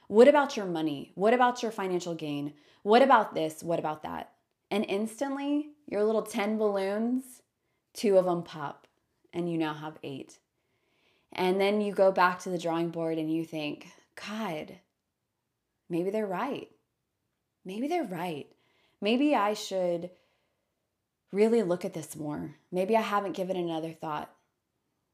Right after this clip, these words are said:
Maybe, maybe I shouldn't be doing this, and that's too scary of a leap,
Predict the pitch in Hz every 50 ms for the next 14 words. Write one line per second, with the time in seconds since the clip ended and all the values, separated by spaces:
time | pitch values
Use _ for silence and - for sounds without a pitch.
0 | _ _ _ _ _ _ _ 175 180 190 190 190 208 214 214 208 208 202 - -
1 | _ _ _ _ - 185 196 190 185 190 214 220 214 202 170 170 180 - - -
2 | 208 208 196 160 160 143 - 147 147 143 143 143 143 147 151 147 - - - _
3 | - 165 160 160 160 156 156 156 160 156 - - 170 180 180 - - 196 180 180
4 | - - 175 165 165 165 165 151 147 143 147 147 147 143 147 -